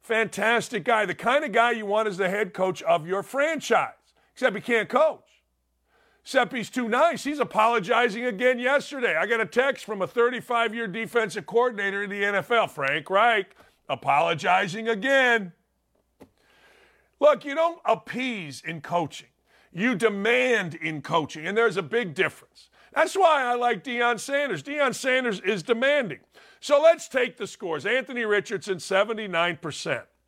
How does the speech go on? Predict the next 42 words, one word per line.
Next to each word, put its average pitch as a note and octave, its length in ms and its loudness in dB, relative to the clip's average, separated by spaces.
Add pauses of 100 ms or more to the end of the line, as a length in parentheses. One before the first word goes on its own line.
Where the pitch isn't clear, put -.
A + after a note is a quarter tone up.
(420)
Anthony C#4 480 0
Richardson A3 540 -2
has F3+ 260 -2
been F3+ 160 -4
hurt F#3 240 -2
<laughs> G3 100 -2
basically F#3+ 520 0
in E3 80 -4
every F#3 240 -4
game F3+ 320 0
that E3 120 2
he's E3 160 -4
played C#3+ 380 -2
in. F#2+ 60 -16 (180)
Anthony F3 380 -2
Richardson G#3 580 -2
is G3 220 0
hell A#3 400 2
in A3+ 100 -2
the A3 80 -2
red G3+ 280 2
zone. B2+ 200 -8 (720)
He D#3+ 160 0
is. B3 420 2 (300)
He's G#3+ 260 -6
hell B3 320 4
in G3+ 100 0
the F3+ 60 -2
red E3 300 2
zone. C3 180 -8
Short F#3+ 420 0
passes, A#3 640 0 (240)
roll F3 280 2
'em E3 140 -2
out, A#3+ 340 2
threat F#3 240 2
of D#3+ 100 -4
the D#3 100 -4
run, A#3 380 2
spreads D#3+ 440 -6
the D#3 100 -10
defense. A#3+ 800 -2